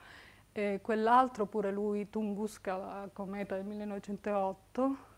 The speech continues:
è quello che ha causato la morte dei dinosauri circa sessantacinque milioni di anni fa,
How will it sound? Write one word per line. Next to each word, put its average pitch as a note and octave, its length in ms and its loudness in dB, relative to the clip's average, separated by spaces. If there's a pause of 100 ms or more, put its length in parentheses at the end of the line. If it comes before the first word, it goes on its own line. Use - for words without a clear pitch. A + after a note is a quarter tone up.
(680)
è A3 120 -6
quello B3+ 240 4
che B3 100 0
ha G3 80 2
causato A3+ 600 4
la G3 120 -4
morte G#3 880 -4
dei F3+ 640 -8
dinosauri F#3 880 -8
circa - 260 -14
sessantacinque G3+ 680 -6
milioni G3+ 280 -6
di G3 80 -6
anni G3 200 -6
fa, F#3+ 300 -4